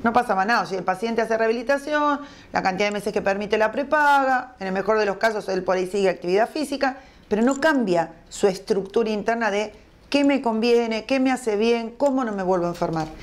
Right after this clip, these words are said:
Y ahí es donde yo empiezo a buscar formarme para hacer estos grupos de psicoprofilaxis de pacientes cardiovasculares. O sea, de hecho, mis primeros grupos fueron solamente pacientes cardiovasculares.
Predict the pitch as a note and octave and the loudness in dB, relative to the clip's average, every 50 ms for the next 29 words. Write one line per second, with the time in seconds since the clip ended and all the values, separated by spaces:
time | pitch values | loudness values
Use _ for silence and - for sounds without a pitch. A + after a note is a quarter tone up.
0 | - - - - - G#3+ G#3+ G#3 A3+ C#4+ D#4 D4+ B3+ A3+ G3 - G#3+ G3+ G3+ G#3 | -16 -14 -6 0 2 4 4 6 4 4 4 2 2 2 0 0 0 2 2 2
1 | G3 A3 G#3 G#3+ - - - F3+ E3+ E3 F3+ F3+ - G#3 G3 F#3+ F#3+ F#3+ F#3 F#3+ | 2 0 -2 -2 -6 -4 -2 -2 -2 -2 -4 -2 2 2 2 4 2 0 -2 0
2 | A3+ B3+ B3+ A#3 B3 C#4 C4+ - F#3 F#3 F#3 G3 G3 G3+ G3+ - G#3 G3 G3 G3+ | 2 2 4 4 2 0 0 2 0 0 0 0 -2 -2 -2 -2 -2 0 2 0
3 | G#3 G#3 - A#3 G#3+ G3+ F3+ - - G#3 G3+ G3 A#3 A3 A3 G#3 G3+ - E3+ F3+ | 0 0 0 -2 -2 -2 -4 -4 -4 -6 -2 0 -2 0 0 -2 -4 -2 0 0
4 | F3 E3+ - - G3+ G3 G3 E3 - - E3 E3+ F3 E3+ E3 D#3+ D#3 D#3 D3+ D3+ | 0 0 0 -2 -4 -4 -4 -6 -8 -6 -6 -6 -4 -2 -2 -2 0 -2 -4 -2
5 | - E3+ F#3 A3 A3 F#3 D#3+ - - - - - - D#3+ E3 F3 G3 F#3+ - A3 | -2 2 4 4 4 4 2 -2 -6 -12 -14 -4 -2 0 0 0 0 -2 -2 -4
6 | F#3+ F#3+ F#3 - F3+ F#3+ G3 G#3 G#3 G3 G3+ A3 A3 C4+ C4 B3 B3+ - - - | -4 -6 -6 -6 -4 -2 0 0 0 0 -2 0 0 0 0 0 -2 -8 -20 -20
7 | - - - F3+ F3+ F3 F3 F3 - A#3 A3+ A#3 G3+ G3 G3+ G3 - - F3+ F3 | -20 -8 -4 -2 -2 -2 -2 -2 -2 -2 0 0 0 -2 -2 -2 -2 -2 -4 -4
8 | - F3 F3 F3 E3 - E3 D#3+ D#3+ D#3 D3 D#3 - D3+ E3 F#3+ F3+ D#3+ D3 - | -4 -4 -6 -4 -4 -2 -2 0 0 -2 -2 -2 -2 2 2 2 2 2 -2 -6